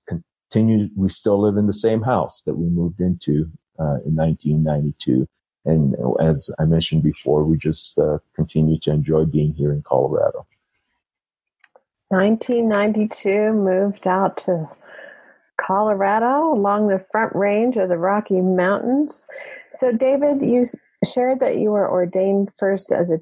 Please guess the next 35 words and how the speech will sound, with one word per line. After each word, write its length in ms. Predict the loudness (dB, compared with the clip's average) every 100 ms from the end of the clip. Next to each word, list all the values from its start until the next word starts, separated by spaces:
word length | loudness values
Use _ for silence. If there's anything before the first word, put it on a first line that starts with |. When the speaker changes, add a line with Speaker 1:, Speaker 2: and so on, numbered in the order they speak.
| -6
Speaker 2:
teen. 640 | -14 -4 0 2 2 0 -2
Tell 260 | -2 0 0
us 200 | 0 0
a 100 | 0
little 280 | 0 0
bit 240 | -2 0 0
about 400 | 0 0 -2 -2
your 180 | -4 -4
first 380 | -2 -2 -2 0
office, 420 | 0 2 0 0
and 300 | 0 0 -2 -2
then 280 | 0 2 -2 -6 -14 -16 -20 _
by 120 | -2
the 120 | 0 0
time 320 | 0 2 2
you 140 | 0
get 260 | 0 -2 -2
to 300 | -2 0 0 0
Rocky 320 | -2 0 2
Mountains, 680 | 2 2 2 2 0 -2 -16 -20 -18 -4 0
um, 400 | 2 2 0 -4
what 240 | -2 0 2
office 600 | 0 2 0 -2 -12 -16 -4
did 120 | -2 0
you 100 | 0
hold 220 | 0 0
at 120 | 0
that 220 | -2 -2
point? 320 | 0 2 2 0
Kind 160 | 0
of 120 | 0 0
fill 180 | 2
us 200 | 2 2
in 200 | 0 2 2
there. 380 | 0 0 -4